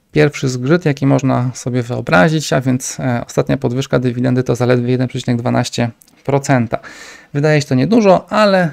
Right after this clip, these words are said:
jest to związane z bardzo rozsądną strategią, jaką ta spółka przyjęła, przede wszystkim, mm, dużych inwestycji, które będzie wykonywała w swoją przyszłość i w przyszłość oczywiście akcjonariuszy, którzy,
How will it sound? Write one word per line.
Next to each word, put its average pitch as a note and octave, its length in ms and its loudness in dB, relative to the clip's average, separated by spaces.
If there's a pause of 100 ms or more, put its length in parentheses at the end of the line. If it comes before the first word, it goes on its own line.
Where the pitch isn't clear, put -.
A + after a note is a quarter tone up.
jest D3+ 220 -2
to C#3+ 100 0
związane C3+ 400 0
z B2+ 40 -8
bardzo B2+ 460 2 (200)
rozsądną C3+ 520 2
strategią, C3+ 380 0
jaką B2+ 240 -2
ta B2+ 80 -4
spółka C3+ 360 -2
przyjęła, D#3+ 440 0
przede C3+ 220 -2
wszystkim, C3+ 360 -2 (500)
mm, B2 540 -2
dużych C3 540 -2
inwestycji, B2+ 760 -2
które A#2+ 520 -2
będzie A#2+ 320 -4
wykonywała A#2 720 -4
w - 140 -20
swoją A#2 540 2 (120)
przyszłość B2+ 640 0
i C#3 120 -2
w C#3 100 -10
przyszłość - 440 -4
oczywiście A#2+ 560 -8
akcjonariuszy, A#2+ 680 -2
którzy, A#2 320 -4